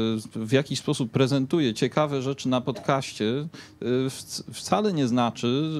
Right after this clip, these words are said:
że on to robi wyłącznie po to, żeby coś sprzedać, dlatego że gdyby jego podcast był po prostu ordynarną reklamą, to nikt by tego nie oglądał.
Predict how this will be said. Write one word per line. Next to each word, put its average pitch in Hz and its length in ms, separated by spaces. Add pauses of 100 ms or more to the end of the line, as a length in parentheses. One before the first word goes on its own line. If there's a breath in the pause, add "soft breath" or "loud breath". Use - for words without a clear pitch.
(100)
że 113 340
on 135 140
to 135 100
robi 135 260
wyłącznie 139 480
po 127 100
to, 123 140
żeby 120 140
coś 113 200
sprzedać, 113 480
dlatego 135 480
że 117 140
gdyby 139 300
jego 123 200
podcast 135 380
był 123 160
po 117 120
prostu 143 420
ordynarną 120 560
reklamą, 113 540
to - 120
nikt 151 180
by 175 80
tego 175 220
nie 196 140
oglądał. 220 500